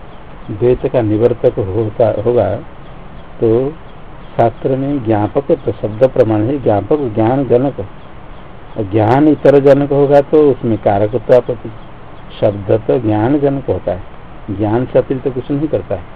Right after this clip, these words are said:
शास्त्र ज्ञापक न कि कारक, कुछ कर देगा शास्त्र, ऐसा नहीं होगा। उष्ण कहेंगे, यदि उष्ण है तो उसका ज्ञापक होगा,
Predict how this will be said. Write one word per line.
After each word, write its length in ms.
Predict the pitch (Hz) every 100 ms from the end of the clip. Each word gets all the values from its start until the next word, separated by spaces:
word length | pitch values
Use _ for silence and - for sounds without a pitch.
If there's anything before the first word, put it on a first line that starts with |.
| - - - - - - -
शास्त्र 340 | 104 98 143 127
ज्ञापक 680 | 110 101 104 165 151 104 - -
न 100 | 113
कि 120 | 127
कारक, 520 | 131 110 101 135 - - - - - -
कुछ 100 | 120 -
कर 100 | 117
देगा 380 | 110 113 123 120
शास्त्र, 360 | 107 123 - 110
ऐसा 320 | 110 113 113
नहीं 200 | 120 147
होगा। 220 | 98 92 - - - - - - - - - - - -
उष्ण 320 | 107 - 127
कहेंगे, 480 | 117 110 117 117 113 - - - - - - - - 113 104
यदि 200 | 101 113
उष्ण 260 | 101 120
है 140 | 123 156
तो 120 | 180
उसका 220 | 160 160
ज्ञापक 300 | 123 110 98
होगा, 380 | 104 87 87 87